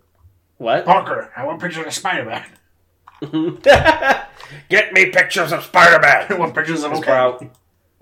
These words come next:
Speaker 1: <laughs> his brow ruffled and he strained himself to call out, "Kate? Jameson? Wait, Jameson, is that you?"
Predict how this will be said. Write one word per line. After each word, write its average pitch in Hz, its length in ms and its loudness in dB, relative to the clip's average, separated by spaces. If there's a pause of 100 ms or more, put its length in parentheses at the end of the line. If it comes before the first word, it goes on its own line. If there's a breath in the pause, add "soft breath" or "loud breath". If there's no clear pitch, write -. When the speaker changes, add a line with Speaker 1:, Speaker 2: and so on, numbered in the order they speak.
(400 soft breath)
Speaker 1:
<laughs> - 380 4
his 349 200 2
brow - 460 -2
ruffled 147 420 -2
and 120 120 -6
he 120 80 -4
strained 131 500 -6 (420 loud breath)
himself 131 500 -2
to - 60 -18
call 110 280 -2
out, 98 280 -10 (360 soft breath)
"Kate? 285 680 -2
Jameson? 285 920 0 (200 loud breath)
Wait, 262 300 -2
Jameson, 262 640 -4
is 185 140 -8
that 240 300 4
you?" 226 460 -8